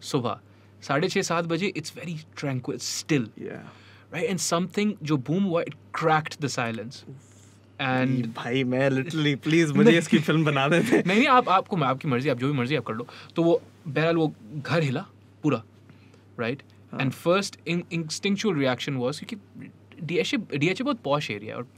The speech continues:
Speaker 1: phase eight especially,
Speaker 2: <laughs>
Speaker 1: right?
Speaker 2: Yeah.
Speaker 1: तो you don't readily go towards a bomb blast.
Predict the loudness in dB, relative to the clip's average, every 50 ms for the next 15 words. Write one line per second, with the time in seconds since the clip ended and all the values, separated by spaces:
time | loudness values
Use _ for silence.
0 | -2 0 0 0 0 0 -2 0 0 0 -2 0 -2 -4 -6 -6 -8 -14 -20 -20
1 | -18 -6 -2 -2 -2 -2 -2 -6 -8 -8 -8 -4 -2 0 0 0 -2 -4 -12 -20
2 | -20 -20 -20 -20 -20 -20 -20 -20 -20 -20 -20 -8 -6 0 4 6 6 6 6 6
3 | 4 4 2 -2 -6 -10 -8 -2 2 2 2 4 2 2 0 0 -2 -2 -2 0
4 | 2 2 2 2 0 0 0 2 2 2 2 2 0 -2 -4 -6 -6 -2 0 0
5 | 0 0 0 -2 -6 -10 -12 -16 -20 -20